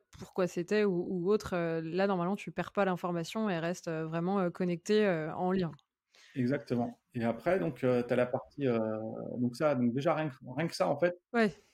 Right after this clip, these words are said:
Speaker 2: Là, t'as boosté ta, la productivité de ton studio de manière, euh, de manière assez, assez significative.
Speaker 1: Et surtout, tout le monde a la bonne info qui lui est donnée au bon moment, euh,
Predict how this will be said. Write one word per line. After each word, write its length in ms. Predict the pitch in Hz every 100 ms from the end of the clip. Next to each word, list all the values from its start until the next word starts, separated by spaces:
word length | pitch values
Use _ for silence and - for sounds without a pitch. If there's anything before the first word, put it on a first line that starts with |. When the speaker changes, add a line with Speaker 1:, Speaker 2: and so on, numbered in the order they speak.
| _ _ 120 131
Speaker 2:
Là, 100 | 156
t'as 140 | 135 -
boosté 320 | 139 - 156
ta, 300 | 135 120 117
la 120 | 120
productivité 520 | 127 135 127 131 131
de 40 | 143
ton 120 | 127
studio 320 | 127 135 143
de 40 | 139
manière, 380 | 117 113 120
euh, 160 | 110 113 117 117 117 117 120 120 110 113 117
de 60 |
manière 320 | 117 120 117 113
assez, 240 | 117 135
assez 300 | 117 117 -
significative. 640 | 135 135 - 117 117 190 262 _ _
Speaker 1:
Et 60 | 208
surtout, 260 | 220 277
tout 120 | 269
le 60 | 262
monde 140 | 262
a 80 | 277
la 120 | 202
bonne 340 | 185 175 190 226
info 280 | 220 - 233
qui 160 | 233
lui 140 | 185 185
est 40 |
donnée 300 | 175 196 214
au 80 | 202
bon 300 | 165 165 185
moment, 540 | 185 185 196 226 254
euh, 180 | 233 180